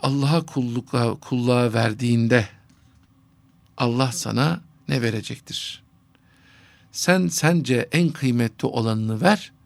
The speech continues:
merak etme. Allah da o kıymete göre olan şeyi sana elbette bahşedecektir.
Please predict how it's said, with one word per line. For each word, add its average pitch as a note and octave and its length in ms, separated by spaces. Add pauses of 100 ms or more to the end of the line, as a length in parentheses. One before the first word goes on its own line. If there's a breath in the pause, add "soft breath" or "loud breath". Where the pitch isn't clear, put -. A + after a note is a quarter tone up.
(440 soft breath)
merak A2 420
etme. A2+ 320 (500 soft breath)
Allah A2+ 340 (100)
da D#3 240 (320 soft breath)
o - 120
kıymete G#2+ 520
göre G#2 220
olan G#2+ 320
şeyi C3+ 420 (180)
sana A#2 480 (340 soft breath)
elbette A#2 600
bahşedecektir. G2+ 920